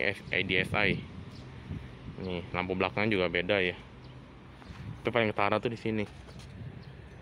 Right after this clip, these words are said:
Di rem belakang. Kalau VTEC itu cakram rem belakangnya.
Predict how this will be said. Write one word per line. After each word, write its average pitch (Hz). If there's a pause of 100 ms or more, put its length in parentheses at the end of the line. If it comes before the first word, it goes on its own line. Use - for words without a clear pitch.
(180)
Di 92
rem 95
belakang. 101
Kalau 92
VTEC 95
itu 123 (160)
cakram 104
rem 90
belakangnya. 92